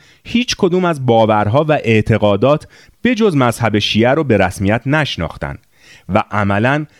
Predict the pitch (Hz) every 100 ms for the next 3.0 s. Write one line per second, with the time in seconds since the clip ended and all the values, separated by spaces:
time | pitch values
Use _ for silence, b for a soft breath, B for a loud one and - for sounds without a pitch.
0 | b - 240 - 214 147 123 - 113 110
1 | 117 170 165 - 107 101 - 104 - 98
2 | 117 156 139 107 95 - 92 104 135